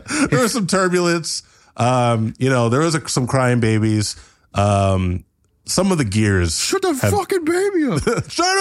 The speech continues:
Speaker 1: up, baby! Well, I wanna thank Nuckity for, um, you know,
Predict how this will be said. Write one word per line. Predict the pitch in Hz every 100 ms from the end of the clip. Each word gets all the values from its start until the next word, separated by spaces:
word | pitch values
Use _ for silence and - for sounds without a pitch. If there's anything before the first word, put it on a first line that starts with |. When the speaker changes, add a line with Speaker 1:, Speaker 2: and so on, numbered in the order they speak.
| 381
Speaker 1:
up, | 370
baby! | 359 381 381 381 349 - _ _ _ _ _ _ _ _ _ _ _ - -
Well, | 107 92
I | -
wanna | 104 107
thank | 98 107 92
Nuckity | 95 90 - 90 85 85 - - _ _ _
for, | 98 95 87 82 78 76
um, | 85 80 71 76 - _ _ _ -
you | 90
know, | 76